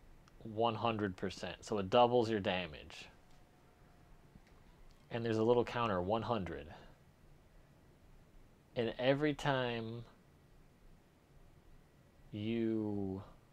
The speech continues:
die, it takes away one of the counters, so it goes from a hundred to ninety-nine to ninety-eight.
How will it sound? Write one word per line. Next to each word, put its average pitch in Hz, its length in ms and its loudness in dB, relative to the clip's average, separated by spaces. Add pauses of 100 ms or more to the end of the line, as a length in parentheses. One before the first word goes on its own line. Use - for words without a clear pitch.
(360)
die, 101 360 4
it 92 80 -10
takes - 300 -2
away 123 180 6
one 113 240 -2
of 127 60 0
the 110 80 -2
counters, 92 520 -4
so 92 360 -6 (1120)
it - 80 -20
goes 101 160 -2
from 107 140 -10
a 90 40 -8
hundred 104 280 -2
to 113 120 -12
ninety-nine 101 580 -4
to 98 120 -12
ninety-eight. 90 560 -6